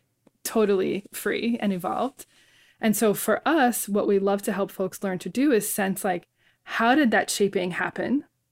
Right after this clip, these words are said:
What were the roots of it? What's the context that shaped that? Because in kind of somatic theory, the way in is also a clue to the way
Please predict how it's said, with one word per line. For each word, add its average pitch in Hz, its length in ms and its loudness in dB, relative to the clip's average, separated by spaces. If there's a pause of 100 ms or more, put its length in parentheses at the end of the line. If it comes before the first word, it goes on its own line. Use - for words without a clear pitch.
(340)
What 214 160 4
were 226 100 6
the 202 140 4
roots 196 260 2
of 185 120 0
it? 220 280 0
What's 202 240 -2
the 180 120 -6
context 190 640 -2
that - 180 -6
shaped - 260 -4
that? 190 300 -6 (600)
Because 208 240 2
in 196 160 0
kind 208 180 0
of 196 80 -4
somatic 190 520 0
theory, 247 360 4
the 180 160 2
way 190 280 0
in 202 300 0
is 180 160 -2
also 202 360 -2
a 180 80 0
clue 190 260 0
to 180 60 0
the 170 120 0
way - 220 -4